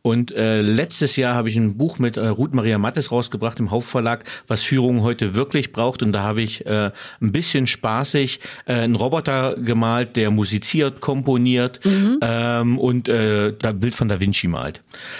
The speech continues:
Speaker 1: Ähm, und das war eigentlich, dass die Zukunft vielleicht kreativ ist, äh, und dass Computer das können. Das hab,
Speaker 2: Ja.
Speaker 1: war letztes Jahr. Und tatsächlich ist ja dieses Jahr mit der K I, Midjourney et cetera rausgekommen.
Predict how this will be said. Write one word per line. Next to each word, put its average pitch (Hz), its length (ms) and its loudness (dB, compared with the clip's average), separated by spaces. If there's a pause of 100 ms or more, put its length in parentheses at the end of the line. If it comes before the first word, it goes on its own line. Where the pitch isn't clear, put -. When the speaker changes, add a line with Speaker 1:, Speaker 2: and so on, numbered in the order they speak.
(160)
Speaker 1:
Ähm, 143 480 2 (520)
und 143 400 0
das 131 220 -2
war 160 80 0
eigentlich, 139 480 0
dass 120 160 -2
die 120 140 0
Zukunft 156 440 0
vielleicht 123 400 0
kreativ 135 520 -2
ist, 110 400 0 (340)
äh, 123 200 0
und 120 200 0
dass 131 140 -2
Computer 135 340 -2
das 120 180 0
können. 101 260 0
Das 98 180 0
hab, 117 200 -2
Speaker 2:
Ja. 202 140 4
Speaker 1:
war 117 80 2
letztes 139 500 0
Jahr. 101 300 0 (360)
Und 117 160 2
tatsächlich 131 420 0
ist 113 160 0
ja 120 80 -2
dieses 123 340 2
Jahr 123 220 2
mit 117 200 0
der 113 140 0
K 113 220 -2
I, 139 280 0
Midjourney 127 520 2
et 110 100 -2
cetera 107 300 -2
rausgekommen. 117 720 -2